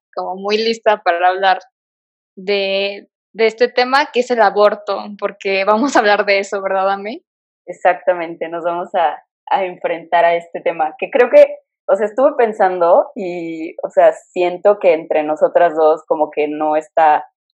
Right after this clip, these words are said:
Speaker 2: a discusión, porque, o sea, sabemos que tiene que ser, ser seguro, legal y gratuito, pero pues sí hablar de todas las miradas que se les ha dado, ¿no? Como alrededor del mundo, la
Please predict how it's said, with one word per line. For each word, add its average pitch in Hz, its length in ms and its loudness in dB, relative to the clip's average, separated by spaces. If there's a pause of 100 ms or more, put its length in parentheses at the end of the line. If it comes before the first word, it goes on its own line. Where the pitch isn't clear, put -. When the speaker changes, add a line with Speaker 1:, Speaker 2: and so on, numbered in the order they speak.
(160)
Speaker 2:
a 277 100 0
discusión, 233 920 -6
porque, 147 640 -4 (340)
o 147 60 -16
sea, 143 180 -4
sabemos 151 480 -4
que 151 80 -10
tiene 147 280 -12
que 147 140 -8
ser, 147 440 -4
ser 151 480 -2 (260)
seguro, 156 420 -4
legal 151 320 2
y 151 60 -6
gratuito, 160 680 0 (460)
pero 269 280 8
pues 269 200 2
sí 214 520 -2
hablar 185 400 6
de 190 200 6
todas 190 320 8
las 175 200 4 (220)
miradas 170 560 2
que 170 80 -8
se 175 120 -8
les 160 240 -10
ha 170 80 0
dado, 156 340 2
¿no? 147 340 -6
Como 147 300 -4
alrededor 151 500 -4
del 156 300 -6
mundo, 170 480 -4
la 156 160 -2